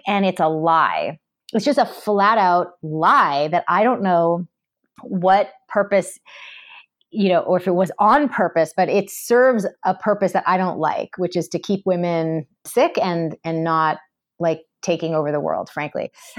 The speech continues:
Um, <laughs> so, um, so anyway, I wanted to build an app that certainly when we talk about tracking our period was very empowering. So the app the MyFlow app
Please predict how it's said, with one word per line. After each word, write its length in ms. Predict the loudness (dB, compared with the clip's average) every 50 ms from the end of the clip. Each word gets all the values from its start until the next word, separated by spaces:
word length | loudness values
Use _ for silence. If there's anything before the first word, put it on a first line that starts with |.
| -6 -2
Um, 220 | 0 0 2 2
<laughs> 840 | 0 0 0 -2 -4 -4 0 0 0 2 4 2 2 2 2 0 2
so, 80 | 2 2 2 4 2 2 2 0 -4 -2 -2 -2 -2 0 0 2 2 0 2 2
um, 400 | 4 6 6 6 6 4 2 -2 -6 -10 -14 -14 -14 -14 -14 -16 -14 -14 -14 -14 -14 -14 -16 -18 _
so 500 | _ -2 2 4 4 6 6 6 6 6 4
anyway, 460 | 4 2 4 4 4 4 4 4 2 2
I 180 | 2 2 2 0
wanted 280 | 0 0 2 2 2 0
to 80 | 0 0
build 380 | 2 2 4 4 4 2 0 -4 -4
an 140 | -4 -4 -2
app 260 | -2 0 0 0 -2 -2 0
that 240 | 0 0 0 0 -4
certainly 720 | -4 -2 -2 0 2 2 2 2 2 2 2 0 -2 -2
when 200 | -2 0 2 2
we 140 | 2 0 -2
talk 260 | -4 -4 -4 -4 -2
about 200 | -2 -2 -4 -4
tracking 400 | -2 0 2 2 2 2 0 0
our 140 | 0 0 -2
period 240 | -2 -2 -2 0 0
was 140 | 0 0 0
very 200 | 0 0 0 0
empowering. 640 | -2 -6 -8 -6 0 2 2 4 2 2 0 -2 -6
So 120 | -6 -4
the 160 | -4 -2 0 0
app 220 | 2 2 0 0 -4 -14 _ _ _ _ _ _ _ _ _ _ _ _ -2
the 60 | 0
MyFlow 640 | 2 4 4 4 4 2 0 0 0 2 4 4 4 2
app 280 | 2 2 2 2 0